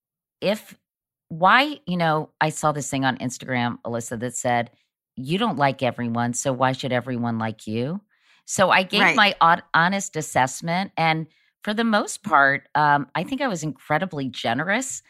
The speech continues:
Speaker 1: with almost everyone in the book, except for probably, uh, less than a handful of guys who really deserved it.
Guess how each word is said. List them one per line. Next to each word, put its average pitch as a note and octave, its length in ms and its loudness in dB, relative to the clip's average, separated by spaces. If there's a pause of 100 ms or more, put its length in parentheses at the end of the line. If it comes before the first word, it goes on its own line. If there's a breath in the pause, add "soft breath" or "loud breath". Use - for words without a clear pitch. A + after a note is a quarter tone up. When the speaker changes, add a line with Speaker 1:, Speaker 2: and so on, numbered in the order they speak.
(280 soft breath)
Speaker 1:
with D#3 340 2 (520)
almost F#3 480 2
everyone F#3+ 460 0
in C3+ 140 -2
the B2+ 80 -4
book, B2+ 440 0 (100)
except - 480 -2
for D3 520 4 (360)
probably, D3+ 1040 -2
uh, C3 360 2 (160)
less D3+ 260 0
than D#3 140 -2
a C#3 60 0
handful C3+ 500 -2
of A#2+ 120 -4
guys D#3 460 0
who C#3 120 -8
really D3 340 -4
deserved C#3 560 -6
it. F2+ 180 -8